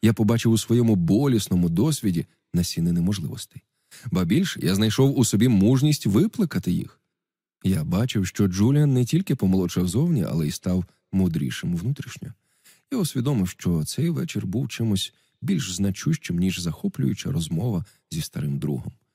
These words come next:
Ця ніч стала моїм власним поворотним моментом і очевидним шансом на новий початок.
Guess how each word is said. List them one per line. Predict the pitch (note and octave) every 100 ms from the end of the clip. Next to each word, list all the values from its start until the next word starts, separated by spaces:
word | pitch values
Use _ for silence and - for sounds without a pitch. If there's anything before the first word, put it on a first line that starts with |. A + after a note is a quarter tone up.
| _ _ _
Ця | - F2+
ніч | F2 F#2 -
стала | F#2+ F#2+
моїм | F#2 F#2+ F2+
власним | E2+ F#2+ G#2+ G2+
поворотним | F#2 F#2 F#2+ F#2 F#2+
моментом | F#2 F#2 A#2+ F#3 F3 -
і | A2+
очевидним | - C3+ F3 D#3+
шансом | - D3 F3 D#3+
на | D3+
новий | D3+ D3
початок. | C#3 C#3+ D3 C#3+ -